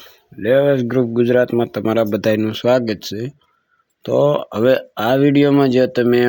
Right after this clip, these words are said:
વડકી અને વાસળી બે જોઈ રહ્યા છો, તે બે વેચવાના છે. હવે વાસળી અને વડકી તમને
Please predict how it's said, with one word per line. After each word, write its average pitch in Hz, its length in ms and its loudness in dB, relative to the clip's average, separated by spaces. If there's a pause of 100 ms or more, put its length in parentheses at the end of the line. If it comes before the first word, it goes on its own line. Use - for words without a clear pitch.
વડકી 123 680 0
અને 110 200 -2
વાસળી 110 500 -2
બે 110 140 -2 (100)
જોઈ 131 240 2
રહ્યા 107 320 0
છો, 104 120 -6
તે - 180 -8
બે 104 200 -2
વેચવાના 110 600 -2
છે. 107 200 -2 (1120)
હવે 117 240 0 (1080)
વાસળી 139 520 0
અને 135 180 2
વડકી 127 680 0 (220)
તમને 123 340 0